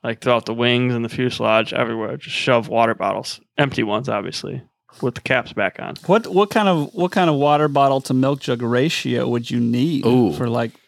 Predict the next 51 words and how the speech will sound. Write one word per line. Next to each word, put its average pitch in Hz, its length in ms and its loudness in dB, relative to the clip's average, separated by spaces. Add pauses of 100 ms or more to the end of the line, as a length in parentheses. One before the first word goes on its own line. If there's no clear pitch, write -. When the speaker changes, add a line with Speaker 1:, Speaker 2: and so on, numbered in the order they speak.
(120)
Speaker 2:
so - 140 -2
if 135 60 0
someone 165 280 4
wanted 147 320 2
to 123 180 -2 (140)
take, 165 300 -2 (340)
if 160 100 2
Speaker 1:
Oh, 151 40 2
Speaker 2:
someone 226 220 4
was 185 140 6
Speaker 1:
well, 180 80 4
what 196 80 4
Speaker 2:
listening 190 220 2
Speaker 1:
is 175 40 4
Speaker 2:
to, 165 60 6
Speaker 1:
it, 160 40 6
Speaker 2:
like, 160 140 4
a 156 40 4
Speaker 1:
like, 131 100 0
Speaker 2:
former 175 460 2
metric 147 420 0
you 151 60 0
Speaker 1:
yeah. 135 60 -2
Speaker 2:
gave 143 200 4
out 135 180 2
in 123 160 -2
milk 165 280 2
Speaker 3:
Yeah. - 200 -2
Speaker 2:
jugs, 95 200 -4
and 131 60 -2
now 143 160 0
they're 151 100 0
considering 143 520 0
Speaker 3:
Yeah. 131 60 0
Speaker 2:
the 120 60 -2
water 131 400 0
bottle, 127 640 2 (260)
what's 165 180 0
Speaker 3:
Oh, - 40 2
Speaker 2:
the 160 60 4
water 151 240 4
Speaker 3:
boy. 143 60 -8
Speaker 2:
bottle 147 200 0
conversion 147 640 2
Speaker 1:
To - 60 4
keep - 100 4
Speaker 2:
rate? - 80 -2
Speaker 1:
the 135 80 -4
whole 135 160 -4
plane 151 380 -4
af-, 165 200 -8